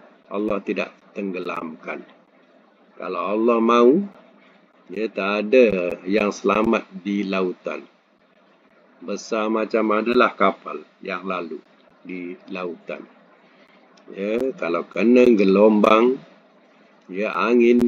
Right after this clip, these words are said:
yang, ya, tak betul pada masa itu,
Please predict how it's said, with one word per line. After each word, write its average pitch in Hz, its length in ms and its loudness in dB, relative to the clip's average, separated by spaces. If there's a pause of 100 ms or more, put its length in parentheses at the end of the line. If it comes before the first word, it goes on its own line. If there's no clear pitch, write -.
(120)
yang, 117 340 2 (1120)
ya, 92 180 -12
tak 107 240 -2
betul 123 320 2 (800)
pada 95 240 -10
masa 110 240 -4
itu, 113 320 -2